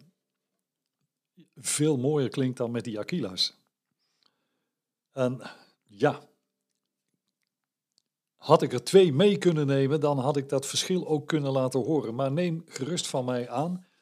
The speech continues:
dat een, een setje Word Brown op deze ukulele zeer de moeite is.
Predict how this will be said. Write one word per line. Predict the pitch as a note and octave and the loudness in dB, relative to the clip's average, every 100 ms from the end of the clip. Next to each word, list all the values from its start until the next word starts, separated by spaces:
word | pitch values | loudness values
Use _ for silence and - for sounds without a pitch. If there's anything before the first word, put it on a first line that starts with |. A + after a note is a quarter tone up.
| _ _ _ _ | _ _ _ _
dat | - C#3 C#3 | -2 -2 -2
een, | C#3+ C3+ C3+ | -6 -6 -8
een | C3 | -10
setje | - - D3 C#3 B2 | -4 0 0 -2 -4
Word | B2+ C3+ | 0 0
Brown | F2+ A#2+ D#3 E3+ | -2 -4 -4 -4
op | D3 G#2+ | -8 0
deze | D3+ F#3+ C#3 | 0 0 -2
ukulele | C#3+ B2+ A#2+ C#3 B2+ A2 - _ _ _ _ _ _ _ _ _ _ _ - | -2 -2 -2 -2 -2 -8 -14 _ _ _ _ _ _ _ _ _ _ _ -8
zeer | C3+ - G#3+ A#3 | 0 2 6 6
de | E3+ | 4
moeite | F3 G#3+ D#3 A#2 | 4 2 2 -2
is. | G#2 F#2 - | -4 -6 -6